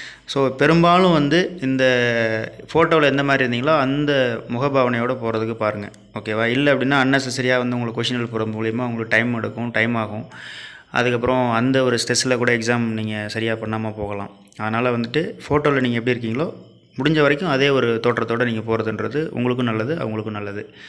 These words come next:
செவன்டீன்த் பாயிண்ட்ல வந்து ஒருவேளை மாற்றுத்திறனாளிகளா இருந்தா அவங்களுக்குன்னு சொல்லிட்டு ஒரு scribe வச்சிருப்பாங்க exam எழுத.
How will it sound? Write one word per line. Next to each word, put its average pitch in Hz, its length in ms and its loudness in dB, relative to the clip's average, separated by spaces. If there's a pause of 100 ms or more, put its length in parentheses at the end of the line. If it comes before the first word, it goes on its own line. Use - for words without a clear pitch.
(840)
செவன்டீன்த் 165 500 0
பாயிண்ட்ல 123 240 2
வந்து 120 440 -4 (140)
ஒருவேளை 123 320 0
மாற்றுத்திறனாளிகளா 123 1000 -2
இருந்தா 107 360 -8 (140)
அவங்களுக்குன்னு 139 600 -6
சொல்லிட்டு 123 160 -6
ஒரு 120 100 -4
scribe 120 340 -4
வச்சிருப்பாங்க 107 480 -8 (100)
exam 113 300 -6
எழுத. 107 260 -8